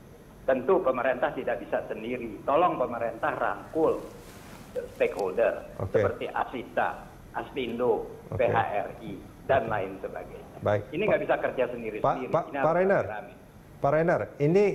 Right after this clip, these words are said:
Speaker 1: Ya.
Speaker 2: eh, kalau hitung-hitungan nih ya, Pak Renner ya, dengan kondisi yang belum berubah, ini kira-kira industri masih bisa bertahan sampai berapa lama?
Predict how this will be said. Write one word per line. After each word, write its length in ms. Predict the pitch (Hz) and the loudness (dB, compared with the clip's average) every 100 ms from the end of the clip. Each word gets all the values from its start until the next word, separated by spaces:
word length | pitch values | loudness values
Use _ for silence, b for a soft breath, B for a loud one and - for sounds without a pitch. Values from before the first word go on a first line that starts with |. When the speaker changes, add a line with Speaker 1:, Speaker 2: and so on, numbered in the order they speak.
| - | 2
Speaker 1:
Ya. 160 | 151 - - | -2 -2 -8
Speaker 2:
eh, 200 | - 139 139 - | 2 2 2 -4
kalau 380 | - 175 175 185 | -2 2 4 4
hitung-hitungan 840 | 170 190 196 180 185 190 185 180 165 | 4 4 4 4 2 4 4 6 4
nih 120 | 104 | 2
ya, 100 | 98 | 2
Pak 140 | 98 107 | 4 4
Renner 280 | 107 107 95 | 4 4 4
ya, 160 | 92 107 - B B B | 2 0 -6 B B B
dengan 340 | 139 160 170 | 2 4 2
kondisi 540 | 165 165 160 160 151 185 | 4 4 4 2 6 4
yang 160 | 175 | 6
belum 260 | 151 151 151 | 6 6 6
berubah, 560 | 143 170 113 87 110 139 - - - - - - | 6 4 6 4 2 -2 -14 -20 -20 -20 -20 -2
ini 240 | 127 151 | 4 4
kira-kira 540 | 185 175 160 160 165 185 | 6 6 4 6 4 4
industri 580 | 160 147 151 151 - 185 | 2 6 4 4 6 6
masih 320 | 170 143 156 | 6 2 2
bisa 240 | 143 135 | 2 4
bertahan 500 | 143 143 143 131 160 | 4 4 2 2 0
sampai 300 | 160 147 131 | 2 2 2
berapa 280 | 131 127 120 | 2 2 4
lama? 320 | 123 120 95 | 4 4 0